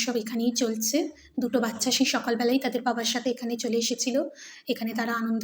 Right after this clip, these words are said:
করছে তাদের বুকু দিদির সাথে, আর আমার ননদও রান্না করছে। আজকে নিরামিষ আইটেমের মধ্যে ভাজাভুজি, পটল আলুর তরকারি আর ভাত ছিল। খাওয়া দাওয়া শেষ হয়ে যেতে বাচ্চা দুটোকে নিয়ে এবার বাড়ি ফিরছি। বাড়ি ফেরার পথে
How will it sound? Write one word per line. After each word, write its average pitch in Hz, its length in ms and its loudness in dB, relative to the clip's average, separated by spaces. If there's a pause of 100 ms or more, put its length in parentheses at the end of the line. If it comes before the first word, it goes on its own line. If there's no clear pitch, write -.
(100)
করছে 233 300 -2
তাদের 233 220 0
বুকু 226 200 -4
দিদির 226 300 -2
সাথে, 247 200 -4 (400)
আর 247 120 0
আমার 220 200 2
ননদও 247 320 4
রান্না 220 300 4
করছে। 220 320 0 (500)
আজকে 302 260 0
নিরামিষ 285 380 10
আইটেমের 269 360 6
মধ্যে 277 260 4
ভাজাভুজি, 233 480 0
পটল 226 260 0
আলুর 220 200 0
তরকারি 226 340 2 (140)
আর 277 80 2 (100)
ভাত 220 200 -2 (520)
ছিল। 214 220 2 (540)
খাওয়া 330 200 8
দাওয়া 349 200 8
শেষ 320 180 6
হয়ে 320 160 6
যেতে 330 200 4
বাচ্চা - 240 2
দুটোকে 277 320 2
নিয়ে 269 140 10
এবার 277 180 6
বাড়ি 240 200 0
ফিরছি। - 380 0 (600)
বাড়ি 247 220 2
ফেরার 247 260 2
পথে 233 180 0